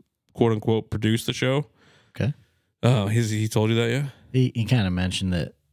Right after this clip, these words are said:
Speaker 2: I, 'cause I brought it up that I'd like to kinda help.
Speaker 1: Yeah, I think, uh, that'd be the, the best route. You'll have a mic, and I think you'll do what I was doing here and run the whole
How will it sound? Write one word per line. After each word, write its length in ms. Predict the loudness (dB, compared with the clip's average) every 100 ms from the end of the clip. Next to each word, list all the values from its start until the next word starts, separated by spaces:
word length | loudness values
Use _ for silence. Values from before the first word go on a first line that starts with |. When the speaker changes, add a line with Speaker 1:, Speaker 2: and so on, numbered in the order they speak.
| _
Speaker 2:
I, 280 | -4 -2 -4
'cause 140 | -2
I 80 | -2
brought 260 | 0 0 0
it 80 | -2
up 160 | -4 -4
that 200 | -6 -8 -10
I'd 240 | -4 -4 -4
like 220 | -6 -4
to 240 | -6 -6 -10 -6
kinda 160 | -4
help. 340 | -2 -4 -8 -14 _ -6
Speaker 1:
Yeah, 220 | 0 0 -2 -4
I 100 | -2
think, 300 | 0 -2 -2
uh, 180 | -2 -2 -6 -18 -16 -2
that'd 160 | 0
be 100 | 2
the, 120 | 0 -2
the 260 | -2 -2
best 260 | 0 0 0
route. 220 | 0 0
You'll 140 | 2
have 100 | 2
a 40 | 2
mic, 480 | 0 0 -4 -12 -16 _ _ _ _ _
and 100 | 0
I 60 | 2
think 360 | 0 -4 -6 -12 -14 -14
you'll 380 | -8 -2 0 0
do 300 | 0 0 0
what 160 | 0
I 100 | 2
was 140 | 0 0
doing 260 | 0 0
here 360 | 0 0 0 -4 -10 _ -6 -2
and 160 | 2
run 220 | 2 2
the 80 | 2
whole 320 | 0 0 -2